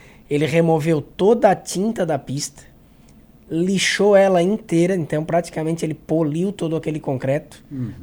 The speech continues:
Speaker 1: Passamos um produto pra impermeabilizar e a pista voltou a ser praticamente nova. Ela virou oitenta e oito, dois mil e vinte e cinco.
Speaker 2: Faz
Speaker 1: É,
Speaker 2: tempo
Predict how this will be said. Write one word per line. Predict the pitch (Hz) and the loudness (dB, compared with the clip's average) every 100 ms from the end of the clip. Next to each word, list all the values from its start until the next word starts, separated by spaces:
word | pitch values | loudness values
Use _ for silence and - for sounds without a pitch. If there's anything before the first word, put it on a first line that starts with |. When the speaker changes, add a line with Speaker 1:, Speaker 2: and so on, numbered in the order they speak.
| 87 | 0
Speaker 1:
Passamos | 147 131 - 170 185 170 156 | 0 0 -2 0 0 -2 -4
um | 160 | -6
produto | 156 147 139 151 143 139 | -4 -2 -2 -4 -6 -12
pra | - 131 | -4 -2
impermeabilizar | 143 143 139 143 131 127 120 127 151 - - - - | -2 -4 -4 -2 -2 -4 -2 -4 -6 -12 -20 -20 -8
e | 180 | -2
a | 185 | -2
pista | 185 185 - | -2 -8 -4
voltou | 180 185 175 - 170 | -2 -2 -2 -2 -2
a | 175 | -4
ser | - 160 165 175 170 - - - | -6 -6 -4 -6 -8 -16 -20 -14
praticamente | - 151 - 160 151 156 160 | -8 -6 -6 -6 -4 -6 -6
nova. | 147 165 156 123 | -4 -4 -2 -4
Ela | 120 127 | -4 -6
virou | 127 131 147 151 139 120 - - - - | -6 -4 -4 -2 -4 -6 -10 -20 -20 -8
oitenta | 139 143 156 156 | -6 -2 -4 -2
e | 139 | -2
oito, | 143 170 175 185 | 0 -2 -4 -6
dois | 170 175 | -2 -2
mil | 160 175 | -2 -4
e | |
vinte | 151 165 | -4 -6
e | 170 | -6
cinco. | - 156 165 - - - | -6 -6 -6 -12 -20 -6
Speaker 2:
Faz | 139 131 | -4 0
Speaker 1:
É, | |
Speaker 2:
tempo | 170 | 0